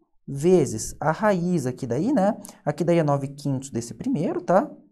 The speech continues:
Nove quintos, vou manter meu alinhamento aqui pra não me perder, vezes um quinto. Olha só que maravilha que nós temos aqui, né?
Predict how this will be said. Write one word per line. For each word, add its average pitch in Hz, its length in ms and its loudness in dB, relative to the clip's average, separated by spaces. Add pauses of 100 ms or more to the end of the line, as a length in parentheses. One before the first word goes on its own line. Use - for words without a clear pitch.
(120)
Nove 131 260 -4
quintos, 285 360 -6
vou 156 120 0
manter 143 280 -2
meu 135 120 0
alinhamento 127 500 -4
aqui - 140 -10
pra 117 100 -8
não 113 80 -4
me 117 80 -6
perder, 208 500 0 (300)
vezes 202 720 2
um 220 160 0
quinto. - 600 -4
Olha 220 320 2
só 180 260 -2
que 185 160 -6
maravilha 165 720 -2
que 175 80 -8
nós 170 100 -4
temos 165 300 -4
aqui, 151 260 -8
né? 143 260 -2